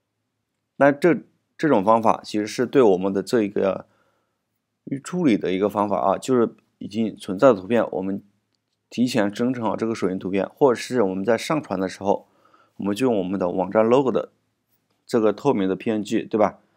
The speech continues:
打到索引的中间或者是右下角，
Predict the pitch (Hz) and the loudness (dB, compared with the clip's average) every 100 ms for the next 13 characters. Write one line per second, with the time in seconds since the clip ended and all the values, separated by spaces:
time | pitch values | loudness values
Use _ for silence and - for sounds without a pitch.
0 | _ - 98 90 117 104 - - 113 104 | _ 2 4 8 6 4 -2 0 2 2
1 | 113 104 107 101 - 123 117 98 - 101 | 0 0 0 0 -2 0 0 0 -2 -2
2 | - _ - 127 117 101 - | -2 _ -2 0 2 0 -2